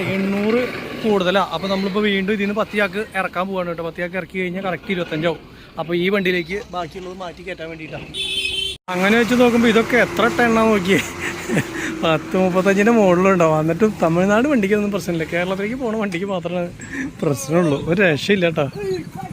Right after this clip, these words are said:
ഇത് കണ്ടില്ലേ, ഇപ്പോൾ ദേ അടുത്ത് കയറ്റാൻ വന്ന വണ്ടിയിൽ നിന്ന്, നമ്മളുടെ വണ്ടിയിൽ നിന്ന് പതിനഞ്ച് ചാക്ക് എണ്ണൂറ് കിലോ ഇതിനകത്തേക്ക് മാറ്റുകയാണ് കേട്ടോ. എന്തായാലും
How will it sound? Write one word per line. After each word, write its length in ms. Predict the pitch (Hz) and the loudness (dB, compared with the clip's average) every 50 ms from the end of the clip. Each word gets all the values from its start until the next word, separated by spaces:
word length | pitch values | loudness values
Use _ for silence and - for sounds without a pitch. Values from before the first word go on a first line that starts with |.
| - - _ _ _ - - - | -14 -16 _ _ _ -20 -12 -4
ഇത് 80 | 175 196 214 | -2 0 2
കണ്ടില്ലേ, 300 | 208 202 208 190 180 160 151 156 156 | 2 2 2 4 2 2 2 0 -2
ഇപ്പോൾ 140 | - 190 180 | 0 2 4
ദേ 40 | 190 190 185 | 4 4 4
അടുത്ത് 180 | 180 175 170 185 196 | 4 4 2 2 4
കയറ്റാൻ 280 | 196 185 - 190 185 190 196 | 2 2 2 2 0 2 2
വന്ന 140 | 190 190 196 196 | 2 2 2 2
വണ്ടിയിൽ 280 | 190 185 170 175 175 165 | 2 4 4 2 2 4
നിന്ന്, 100 | 185 214 202 160 | 4 2 2 2
നമ്മളുടെ 300 | 190 170 165 165 165 180 196 196 | 2 2 2 0 2 2 2 0
വണ്ടിയിൽ 260 | 185 165 175 175 170 | 0 0 0 0 0
നിന്ന് 100 | 180 196 196 - - - - - - | 0 -2 -2 -4 -8 -12 -8 -2 -2
പതിനഞ്ച് 400 | 180 175 175 180 185 180 190 208 226 | 0 0 2 0 0 0 0 2 4
ചാക്ക് 300 | 202 175 147 - 190 185 185 - - - - - - - - 180 | 4 2 2 2 0 0 0 -2 -8 -10 -10 -8 -8 -4 -2 0
എണ്ണൂറ് 300 | 180 185 190 196 196 226 214 | 2 4 4 4 4 4 4
കിലോ 180 | 214 185 170 165 - - - | 4 4 2 0 0 -2 -2
ഇതിനകത്തേക്ക് 460 | 180 180 175 170 151 165 151 120 - 208 - - 175 | 0 2 2 2 2 2 2 4 4 2 2 0 0
മാറ്റുകയാണ് 420 | 180 180 160 139 - 175 175 165 156 | 2 2 2 2 2 2 2 2 2
കേട്ടോ. 160 | 151 139 151 139 - - - - - - - - - - - - - - - - - - - - - - - - - - - - - - - 180 | 2 0 -2 -2 -4 -8 -8 -8 -10 -10 -10 -10 -10 -10 -10 -8 -10 -10 -10 -12 -12 -12 -12 -10 -10 -10 -10 -10 -10 -10 -10 -10 -10 -8 -6 -4
എന്തായാലും 380 | 156 156 165 175 175 165 185 | 0 2 2 2 4 2 2